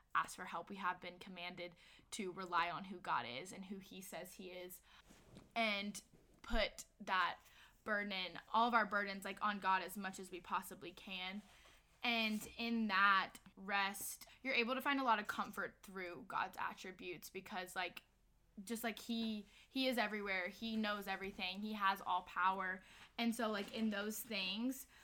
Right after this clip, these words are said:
we're able to find comfort because, like, I feel like the hardest times of certain things is, like, when we're just lonely or we're struggling and we're having to find comfort in those, and God is there, and God is gonna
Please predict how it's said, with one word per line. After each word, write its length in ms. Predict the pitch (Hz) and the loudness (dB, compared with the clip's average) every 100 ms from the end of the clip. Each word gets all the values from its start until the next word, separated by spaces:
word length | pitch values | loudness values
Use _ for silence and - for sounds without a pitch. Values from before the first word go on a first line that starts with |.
| - - | -20 -12
we're 120 | 220 233 | -4 2
able 240 | 226 220 | 2 0
to 60 | 226 | -2
find 260 | 220 196 | -2 -2
comfort 440 | - 196 190 202 190 | -4 -6 -4 -6 -6
because, 380 | 208 226 208 | -8 -6 -6
like, 280 | 208 190 190 - - - - _ _ - | -4 -6 -8 -18 -20 -20 -20 _ _ -6
I 80 | |
feel 200 | 233 254 | -2 2
like 160 | 247 233 | 2 0
the 80 | 233 | -2
hardest 360 | 208 196 202 | -2 -2 -4
times 340 | - 180 190 185 | -6 -6 -6 -8
of 80 | 180 190 - _ - - - | -12 -12 -20 _ -20 -20 -20
certain 320 | - 202 - | -8 -6 -6
things 320 | 196 185 190 190 | -4 -6 -6 -10
is, 120 | 185 | -6
like, 160 | 185 185 - - - - _ | -6 -8 -20 -20 -20 -20 _
when 520 | - 226 220 220 220 214 - 202 | -6 -2 0 2 0 -2 -6 -2
we're 120 | 226 | 0
just 240 | 226 220 | 0 -2
lonely 380 | 208 196 202 190 180 | -2 -4 -2 -4 -2
or 80 | |
we're 100 | 190 | -2
struggling 720 | 196 - 190 190 190 185 185 - | -4 -2 -4 -4 -6 -6 -6 -8
and 140 | 190 | -8
we're 240 | 180 180 190 - - - 202 | -6 -8 -10 -18 -20 -16 -4
having 280 | 196 196 208 | -2 -2 -4
to 80 | |
find 240 | 208 196 190 | -6 -6 -6
comfort 320 | 180 185 190 | -10 -10 -12
in 160 | 185 185 | -12 -6
those, 340 | 180 180 180 - - | -6 -6 -10 -14 -6
and 340 | 190 185 180 - 214 - | -4 -2 -4 -8 -10 2
God 200 | 208 208 | 4 4
is 140 | 196 | -2
there, 300 | 190 185 185 | -2 -2 -2
and 80 | 196 | -4
God 200 | 190 190 190 | -2 -2 -4
is 80 | |
gonna 480 | 185 190 185 180 185 | -6 -4 -2 -4 -6